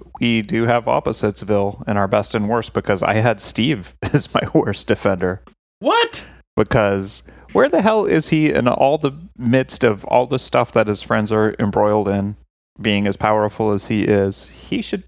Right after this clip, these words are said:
Speaker 1: be helping out, or at the very least, going to, um,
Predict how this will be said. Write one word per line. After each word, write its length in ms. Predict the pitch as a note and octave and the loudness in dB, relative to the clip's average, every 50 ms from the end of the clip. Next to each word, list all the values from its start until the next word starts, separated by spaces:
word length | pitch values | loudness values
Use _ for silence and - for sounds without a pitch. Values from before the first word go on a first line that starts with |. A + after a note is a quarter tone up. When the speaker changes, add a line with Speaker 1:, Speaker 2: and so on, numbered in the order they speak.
| _ _ - | _ _ -4
Speaker 1:
be 220 | C3+ C3+ C#3 C3+ | -2 0 0 0
helping 360 | A#2+ C3+ C3 - - A2+ G#2+ | 0 -2 -2 0 0 0 2
out, 300 | G#2+ G#2 G#2 G#2+ G#2+ - - | 2 2 2 0 -2 -4 -6
or 320 | - - G#2+ G2+ G2 - - | -2 0 0 2 2 2 0
at 120 | A2 - - | 0 0 0
the 60 | A2+ | 0
very 260 | A#2 C#3 C#3+ C3 A#2 | 0 2 0 0 0
least, 440 | G2+ G2+ G2+ G2+ G2+ - - - - - _ _ - | 0 0 0 0 -2 -6 -10 -16 -20 -20 _ _ -2
going 440 | A2+ G#2 G2+ G2+ G2+ G2+ G2+ G2+ G2 | 0 0 2 2 0 0 -2 -4 -6
to, 280 | - - G#2+ G2+ G2 F#2+ | -4 -4 -4 -2 0 0
um, 260 | F#2+ F2+ F#2+ F#2+ | -2 -2 -4 -8